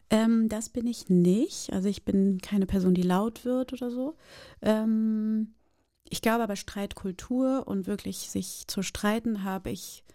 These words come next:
erst im Erwachsenwerden gelernt und eben durch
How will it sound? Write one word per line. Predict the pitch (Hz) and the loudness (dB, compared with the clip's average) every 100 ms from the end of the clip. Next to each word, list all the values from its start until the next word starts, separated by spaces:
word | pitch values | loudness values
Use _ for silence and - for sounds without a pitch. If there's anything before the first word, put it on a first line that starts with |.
| - _ _ _ | -20 _ _ _
erst | 196 180 180 - - - - - | 0 2 2 0 -6 -6 -8 0
im | 196 | 2
Erwachsenwerden | 175 180 180 - 185 180 175 170 170 175 180 | 2 0 -4 -6 -4 -2 0 0 -2 -2 -4
gelernt | 185 170 170 175 175 | -4 -2 0 -2 -2
und | 226 220 | 0 0
eben | - 190 196 | 0 0 2
durch | 185 196 190 | 4 2 0